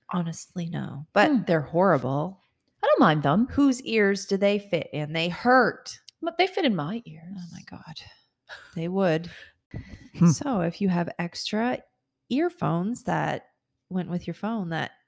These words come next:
Speaker 1: kill your ears because you're normal, give 'em to Jenny.
Speaker 2: Yeah.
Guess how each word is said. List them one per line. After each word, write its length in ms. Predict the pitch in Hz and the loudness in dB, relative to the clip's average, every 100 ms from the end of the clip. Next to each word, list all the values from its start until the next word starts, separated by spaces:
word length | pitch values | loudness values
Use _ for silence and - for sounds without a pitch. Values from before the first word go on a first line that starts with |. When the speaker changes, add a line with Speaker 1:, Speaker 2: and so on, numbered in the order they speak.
| _ _ | _ _
Speaker 1:
kill 280 | - - 247 | 0 6 6
your 240 | 247 208 175 | 8 4 2
ears 520 | 165 156 143 202 202 | -2 -4 -4 -6 -10
because 300 | 180 180 165 | -12 -10 -8
you're 100 | 160 | -8
normal, 640 | 151 165 214 170 151 208 - _ _ _ _ _ _ _ _ | -8 -6 -4 -2 -4 -6 -10 _ _ _ _ _ _ _ _
give 100 | - 208 | -16 -12
'em 80 | |
to 100 | 220 | -10
Jenny. 400 | 226 262 254 151 147 _ - _ - | -8 -4 -2 -4 -6 _ -20 _ -12
Speaker 2:
Yeah. 120 | 196 | -10